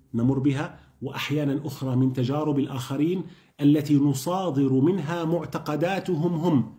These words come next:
بدون ما نحن حتى نجرب. وبالتالي في منها الحميد وفي منها الخبيث. فالموضوع انك انت تقعد تنقي و، و، و، هذا اللي رح نحكي فيه ان شاء الله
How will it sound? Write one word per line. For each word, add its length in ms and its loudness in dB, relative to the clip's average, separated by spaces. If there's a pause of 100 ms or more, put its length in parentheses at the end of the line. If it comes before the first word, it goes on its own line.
(120)
بدون 240 0
ما 60 0
نحن 200 -4
حتى 280 -4
نجرب. 380 0 (560)
وبالتالي 600 0 (240)
في 220 0
منها 340 -2 (880)
الحميد 600 4 (300)
وفي 300 0
منها 220 -2
الخبيث. 560 -2 (500)
فالموضوع 720 0
انك 220 0
انت 140 -4
تقعد 440 -4
تنقي 460 0
و، 60 0
و، 420 -2
و، 120 -8 (240)
هذا 180 -2
اللي 120 2
رح 180 -4
نحكي 240 -4
فيه 160 -2
ان 60 0
شاء 220 -8
الله 320 -4